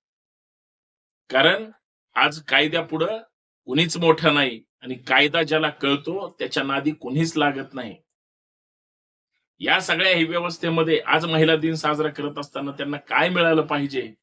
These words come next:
त्यांना स्वातंत्र्य मिळतंय का ते पाहिलं पाहिजे. स्वातंत्र्य दिलं गेलं असेल तर संधी उपलब्ध आहेत का ते तपासलं पाहिजे. आणि आज त्यांना त्यांच्या कर्तृत्वावर संधी मिळणार असतील तर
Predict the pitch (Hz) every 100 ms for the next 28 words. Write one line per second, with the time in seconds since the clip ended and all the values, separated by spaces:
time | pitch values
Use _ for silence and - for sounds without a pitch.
0 | _ _ _ _ - 139 147 - 135 175
1 | 175 170 165 165 165 202 190 165 120 -
2 | 151 151 151 147 143 139 135 127 113 _
3 | _ - - 131 135 165 156 170 190 226
4 | 254 _ _ _ 143 165 196 190 185 180
5 | 175 175 160 156 - 156 165 185 185 175
6 | 160 165 165 165 - 151 135 165 165 170
7 | 160 151 147 139 135 131 117 110 _ _
8 | _ - 123 175 240 247 _ _ _ 117
9 | 160 185 - _ _ _ _ 143 151 170
10 | 208 214 135 147 208 - 196 185 180 185
11 | 180 175 - 156 156 165 185 180 170 175
12 | 165 151 - - 175 135 131 _ _ _
13 | -